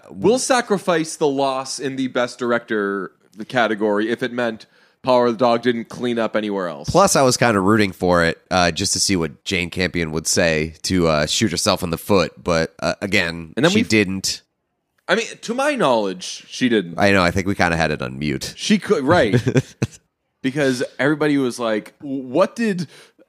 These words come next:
Speaker 1: Wanda Sykes say about her balls when she was, like,
Speaker 2: <laughs>
Speaker 1: itching her legs?"
Speaker 2: Yeah, she was like, "I shaved a lot for this."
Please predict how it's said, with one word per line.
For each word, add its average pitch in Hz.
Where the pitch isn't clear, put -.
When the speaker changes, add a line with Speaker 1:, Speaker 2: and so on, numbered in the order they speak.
Speaker 1:
Wanda 175
Sykes 180
say 220
about 165
her 147
balls 170
when 170
she 165
was, 160
like, 139
Speaker 2:
<laughs> -
Speaker 1:
itching 208
her 165
legs?" 202
Speaker 2:
Yeah, 85
she 92
was 80
like, 85
"I 87
shaved 101
a 80
lot 76
for -
this." -